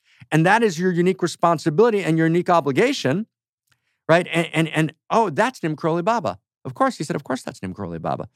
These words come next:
Neem Karoli Baba didn't efface personality.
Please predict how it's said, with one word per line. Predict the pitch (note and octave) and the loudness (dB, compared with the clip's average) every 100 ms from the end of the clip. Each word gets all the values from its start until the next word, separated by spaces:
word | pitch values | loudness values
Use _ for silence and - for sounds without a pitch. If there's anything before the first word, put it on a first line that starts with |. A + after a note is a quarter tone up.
| _ - | _ -6
Neem | G#3 | -4
Karoli | C4+ B3 C3 | -2 0 0
Baba | A2+ G#2 | 0 -2
didn't | A2 G#2 - | -6 -6 -10
efface | - - F#2 - _ | -12 -8 -8 -10 _
personality. | G2 F#2 F2+ F2 B2+ A#3 | -14 -10 -8 -6 -6 -6